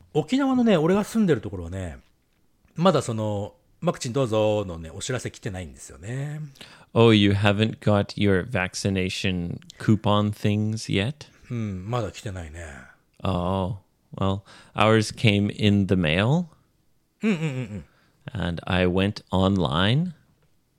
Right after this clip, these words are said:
Speaker 1: はい。
Speaker 2: I heard that Sendai recently changed their system and now it's much easier to book the vaccination.
Speaker 1: その、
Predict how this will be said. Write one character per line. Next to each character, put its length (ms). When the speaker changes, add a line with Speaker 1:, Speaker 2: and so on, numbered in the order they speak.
Speaker 1:
は 180
い。 40
Speaker 2:
I 160
heard 480
that 420
Sendai 480
recently 680
changed 760
their 280
system 540
and 160
now 380
it's 400
much 340
easier 680
to 400
book 480
the 80
vaccination. 880
Speaker 1:
そ 160
の、 420